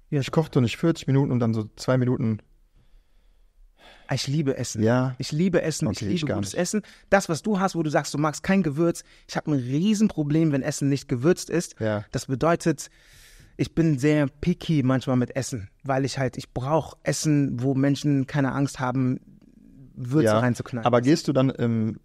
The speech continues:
Speaker 2: weil ich natürlich, ich bin ein Albtraum für jedes Restaurant, weil ich sage, "Okay, kann ich das haben, aber kann das vielleicht, das, das vielleicht nicht, das vielleicht nicht." Aber bist du dann so nach dem Motto, "Könnt ihr vielleicht ein bisschen, was ist denn, ihr habt da was mit Feuer da, oder?"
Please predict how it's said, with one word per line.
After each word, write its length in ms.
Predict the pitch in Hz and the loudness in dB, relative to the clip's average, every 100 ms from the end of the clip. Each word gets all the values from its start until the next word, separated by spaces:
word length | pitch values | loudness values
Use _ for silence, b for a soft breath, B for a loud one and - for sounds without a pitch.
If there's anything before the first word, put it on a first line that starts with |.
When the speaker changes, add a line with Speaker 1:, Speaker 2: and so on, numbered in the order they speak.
| _ | _
Speaker 2:
weil 180 | - 107 | -2 2
ich 140 | 139 - | 2 2
natürlich, 280 | 123 120 110 | 2 2 0
ich 60 | |
bin 120 | 123 117 | -2 0
ein 60 | |
Albtraum 420 | 127 131 - 120 | 2 0 2 0
für 140 | 107 117 | 0 2
jedes 260 | 120 117 | 2 2
Restaurant, 440 | 117 101 - 107 117 | -2 -4 0 2 4
weil 80 | 104 | 0
ich 100 | - | -2
sage, 320 | 107 107 101 | 0 2 2
"Okay, 200 | 104 113 | 2 0
kann 140 | - | 0
ich 60 | 135 | -2
das 160 | 117 127 | -2 -2
haben, 200 | 127 123 | 0 0
aber 140 | 104 | 0
kann 180 | - 107 | 0 -2
das 160 | 117 | -2
vielleicht, 260 | - 110 - | -2 -4 -2
das, 180 | 107 - | -4 -6
das 260 | 110 117 117 - | -4 -2 -2 -2
vielleicht 240 | 104 98 | -2 0
nicht, 240 | 123 - | -2 -2
das 140 | 117 - | -4 -2
vielleicht 180 | 120 - | -4 -4
nicht." 200 | 117 - b b b | -6 -8 b b b
Aber 160 | - 117 | 2 2
bist 160 | 127 | 2
du 60 | 170 | 4
dann 100 | 151 | 4
so 60 | 127 | 4
nach 140 | 127 | 2
dem 80 | 131 | 2
Motto, 160 | 127 - | 0 0
"Könnt 180 | 139 | -2
ihr 60 | 123 | 0
vielleicht 200 | 120 113 | -2 -2
ein 60 | 113 | -2
bisschen, 320 | 117 113 107 _ _ _ _ _ _ - | -2 -2 -4 _ _ _ _ _ _ -4
was 100 | 113 | -2
ist 120 | - | 0
denn, 80 | 101 | 0
ihr 80 | 113 | 0
habt 120 | - | 0
da 60 | |
was 100 | 113 | -2
mit 100 | 117 107 | -2 0
Feuer 240 | 131 135 | 2 4
da, 120 | 127 | 2
oder?" 260 | 127 117 | 2 0